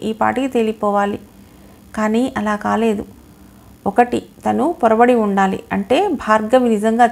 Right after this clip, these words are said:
చనిపోయి ఉండాలి. రెండోది, తను ఊహించినట్లు కాక భార్గవి ఒక పెద్ద నెట్వర్క్లోని ఒక పావైనా అయి ఉండాలి.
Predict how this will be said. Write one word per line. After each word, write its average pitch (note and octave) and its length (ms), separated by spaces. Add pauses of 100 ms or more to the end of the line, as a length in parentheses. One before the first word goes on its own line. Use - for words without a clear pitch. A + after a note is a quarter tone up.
చనిపోయి G#3 340
ఉండాలి. G3 380 (380)
రెండోది, B3 520 (540)
తను A3 140
ఊహించినట్లు A3+ 580
కాక G#3 440 (100)
భార్గవి A3 720
ఒక - 140
పెద్ద G#3 360
నెట్వర్క్లోని A#3+ 840
ఒక A3 180
పావైనా A#3 640
అయి B3+ 160
ఉండాలి. G#3 400